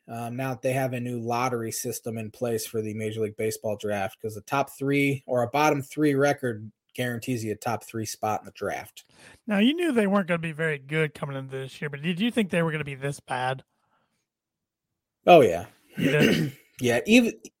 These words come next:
Speaker 1: even the optimist in me thought, "Eh, maybe they can hang around five hundred for a bit and see what happens." Uh, but, yeah, I thought at best Cubs were gonna win seventy-five games this year,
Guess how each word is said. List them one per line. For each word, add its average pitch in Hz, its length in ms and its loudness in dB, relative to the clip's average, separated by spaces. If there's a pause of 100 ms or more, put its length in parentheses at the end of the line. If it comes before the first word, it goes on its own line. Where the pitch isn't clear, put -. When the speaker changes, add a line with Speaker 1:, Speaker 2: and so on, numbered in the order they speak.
Speaker 1:
even 262 300 8
the 170 160 6
optimist 170 880 2
in 190 240 2
me 208 220 8
thought, 147 400 4
"Eh, 226 200 2
maybe 233 380 4
they 214 160 12
can 185 400 0 (840)
hang 202 320 2
around 175 500 4
five 160 380 4
hundred 160 440 0
for 160 220 2
a 147 60 2
bit 151 420 4
and 131 120 -10
see 151 240 -2
what 147 240 2
happens." 139 960 -4
Uh, 117 300 -2
but, 117 420 -2 (420)
yeah, 117 560 -2
I 131 140 0
thought 127 380 -2 (440)
at 156 340 0 (120)
best 135 440 0
Cubs 123 520 -2
were 123 120 -6
gonna 120 180 -4
win 117 200 -2
seventy-five 104 800 -4
games 95 320 -12
this 92 260 -8
year, 90 320 -8